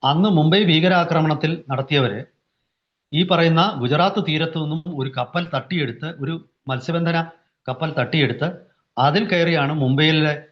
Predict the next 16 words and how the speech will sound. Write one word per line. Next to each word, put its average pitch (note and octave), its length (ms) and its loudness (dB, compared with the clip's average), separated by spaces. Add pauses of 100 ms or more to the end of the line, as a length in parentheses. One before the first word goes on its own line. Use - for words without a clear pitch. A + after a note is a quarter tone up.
കൊങ്കൺ C#3+ 400 0
തീരത്തെത്തി, C#3 680 0 (320)
അവിടുന്നാണ് C#3+ 760 0 (440)
അവർ C3 220 0
മുംബൈ B2 260 0
നഗരത്തിലെത്തിയത്. A2+ 680 -2 (520)
അതായത് D#3+ 320 2
കടൽ E3+ 300 2
വഴിയുള്ള F#3+ 460 4
ഒരു D#3+ 120 2
ഭീകരാക്രമണം C3 960 0 (420)
നടത്താൻ D3+ 600 0 (160)
ഉള്ള C#3 140 2
പാകിസ്ഥാന്റെ D3+ 1000 -2 (300)
ശ്രമത്തെ C#3+ 800 -2 (500)
മുൻകൂട്ടി F3 840 0